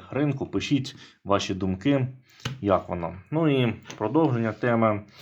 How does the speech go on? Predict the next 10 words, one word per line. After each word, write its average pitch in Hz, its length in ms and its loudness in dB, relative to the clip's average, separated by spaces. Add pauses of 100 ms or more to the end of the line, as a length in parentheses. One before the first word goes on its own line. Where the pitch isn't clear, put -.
(260)
Ось 104 440 -2
десять 110 360 0
років 123 500 2 (340)
закону 101 720 0 (920)
про 104 220 4 (120)
набу. 165 440 2 (440)
Це - 140 -2
у - 20 2
нас 104 280 2
медаль 131 400 6